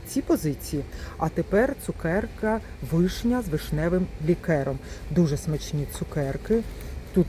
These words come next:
лікер всередині, алкогольний. Е, алкоголь,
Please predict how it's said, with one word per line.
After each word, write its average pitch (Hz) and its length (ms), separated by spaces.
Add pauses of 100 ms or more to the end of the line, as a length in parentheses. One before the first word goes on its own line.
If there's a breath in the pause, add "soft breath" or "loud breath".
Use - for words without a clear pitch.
лікер 175 460 (180)
всередині, 202 760 (120)
алкогольний. 156 760
Е, - 640
алкоголь, 175 560